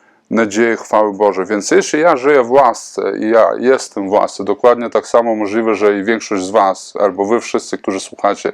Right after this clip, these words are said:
żyjesz pod łaską, a nie pod prawem, to wtedy my non-stop chluby-, chlubimy się nadzieją chwały Bożej. I ważne jest, że tutaj chlubimy się nadzieją chwały Bożej, że to jest mowa o tym, że to nie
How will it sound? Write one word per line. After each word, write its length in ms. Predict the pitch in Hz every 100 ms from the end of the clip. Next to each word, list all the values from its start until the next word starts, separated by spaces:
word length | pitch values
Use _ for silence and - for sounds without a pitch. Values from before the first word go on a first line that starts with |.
| - - - - -
żyjesz 380 | 95 120 131 -
pod 200 | 120 110
łaską, 440 | 123 117 - 104
a 120 | - 120
nie 140 | 120
pod 200 | - 107
prawem, 580 | - 127 113 98 101 123 - - -
to 100 | -
wtedy 300 | 113 139 131
my 140 | 127 127
non-stop 840 | 135 156 151 - - 107 90 _ _ - _
chluby-, 540 | - 123 117 131 131
chlubimy 720 | - - 139 135 113 143 151 139
się 200 | - 131
nadzieją 400 | 123 113 120 110
chwały 340 | - 117 110
Bożej. 440 | 101 104 95 90 - - - - _
I 140 | - 104
ważne 400 | 143 180 131 120
jest, 220 | 110 101
że 80 | 101
tutaj 380 | 117 117 107 101
chlubimy 420 | - 120 113 127 117
się 140 | -
nadzieją 400 | 113 107 120 113
chwały 360 | - 120 117 107
Bożej, 360 | 117 120 113 - - 104 104
że 260 | 104 107 98 - - - - - _ _
to 140 | 123 123
jest 360 | 117 - -
mowa 320 | 110 127 117
o 120 | 123 127
tym, 220 | 127 113
że 180 | 120 - _ _ _
to 160 | 156
nie 360 | 160 160 156 151